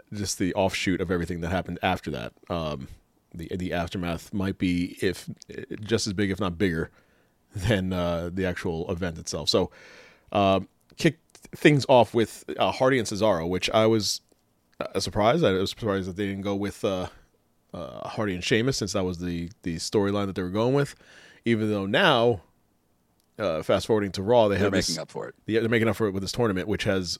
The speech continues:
Speaker 1: four of the biggest, uh, like, pay-per-view style matches. Uh,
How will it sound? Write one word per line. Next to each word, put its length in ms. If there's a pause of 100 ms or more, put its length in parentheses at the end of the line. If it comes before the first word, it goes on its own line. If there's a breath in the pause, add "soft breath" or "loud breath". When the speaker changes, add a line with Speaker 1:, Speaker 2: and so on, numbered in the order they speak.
(120)
Speaker 1:
four 320
of 60
the 80
biggest, 560 (360)
uh, 220
like, 160 (300)
pay-per-view 500
style 380
matches. 760
Uh, 380